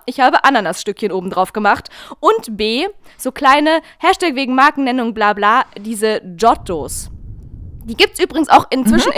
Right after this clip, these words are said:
Speaker 1: in Cookie-Version. So, weil Oreo reicht noch nicht. So, habe ich oben drauf gepackt. Sah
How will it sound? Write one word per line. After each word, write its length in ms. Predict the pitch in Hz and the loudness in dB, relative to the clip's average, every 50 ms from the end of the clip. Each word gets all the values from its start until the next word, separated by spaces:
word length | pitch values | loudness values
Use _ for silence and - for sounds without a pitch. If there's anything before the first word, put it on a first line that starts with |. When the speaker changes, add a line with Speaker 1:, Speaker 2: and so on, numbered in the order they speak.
| 247 254 | 0 -2
Speaker 1:
in 40 | - - _ _ _ _ _ | -2 -4 _ _ _ _ _
Cookie-Version. 1000 | - - 466 - - - 285 262 190 196 196 202 202 180 185 180 170 165 156 - 196 - - - - - - - - - - 214 | 2 4 4 4 4 0 0 0 2 2 2 2 0 -2 -4 -4 -2 -4 -6 -8 -14 -18 -20 -20 -20 -20 -20 -20 -20 -18 -10 0
So, 520 | 220 226 226 226 226 226 226 220 - - | 2 4 6 6 6 6 4 4 0 -4
weil 680 | - - 202 240 240 240 240 233 233 226 226 220 208 - - | -8 -2 2 4 6 6 6 4 2 2 0 0 -2 -2 -2
Oreo 360 | - 226 220 240 247 233 226 | -2 0 0 2 4 4 4
reicht 340 | 208 208 214 208 226 - 196 | 4 4 4 2 2 0 -8
noch 100 | 185 - | -10 -8
nicht. 300 | 185 160 127 - - - _ - | -8 -12 -14 -14 -18 -20 _ -6
So, 300 | 208 233 233 202 170 - _ _ - - - - - - - | 2 2 4 4 2 0 _ _ -20 -20 -20 -20 -20 -10 -6
habe 160 | 311 370 427 427 | -2 2 2 2
ich 100 | - 339 | 2 0
oben 140 | 339 381 | 0 2
drauf 180 | 330 254 247 247 | 4 4 4 4
gepackt. 340 | - 233 - 196 196 214 208 | 2 -4 -6 -6 -6 -6 -2
Sah 120 | 214 269 | 2 6